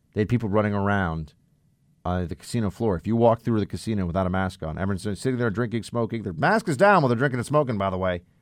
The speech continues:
No masks. But gotta chase you down if you walk through the smoke-filled casino, tell you to mask up. It is insanity, but covid's driven a lot of people insane. A lot more people have gone insane from covid than have actually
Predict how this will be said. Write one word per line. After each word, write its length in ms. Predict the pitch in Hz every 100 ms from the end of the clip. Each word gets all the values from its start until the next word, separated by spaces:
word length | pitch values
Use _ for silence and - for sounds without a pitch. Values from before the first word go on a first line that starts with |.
| _ _ _ _ -
No 160 | 120 131
masks. 540 | 107 80 - - - -
But 160 | -
gotta 160 | 127 117
chase 320 | - 131 -
you 60 | 110
down 180 | 117 104
if 100 | 87
you 80 |
walk 300 | 95 110 101
through 600 | - 104 113 156 110 85 - _ _ _ _ _
the 80 | 98
smoke-filled 480 | - 104 87 87 80
casino, 540 | 82 85 80 73 69 - _
tell 140 | - 85
you 60 |
to 60 | 78
mask 360 | 73 71 - 69
up. 160 | - _ -
It 100 | 80
is 140 | 73
insanity, 560 | 73 - 73 71 69 65
but 180 | - - _ _ _ _ _ _ _
covid's 340 | - 80 82 -
driven 220 | 98 87
a 40 |
lot 140 | 90 90
of 80 | 107
people 240 | 104 101
insane. 460 | 98 - 117 113 80 _ _ _ _ _ _ _ -
A 40 |
lot 200 | 92 151
more 140 | 175 170
people 240 | 180 147
have 80 | 113
gone 160 | 131 120
insane 320 | 101 135 143
from 160 | 104
covid 320 | 90 90 90 87
than 120 | 82
have 100 | 85
actually 500 | 92 - 87 80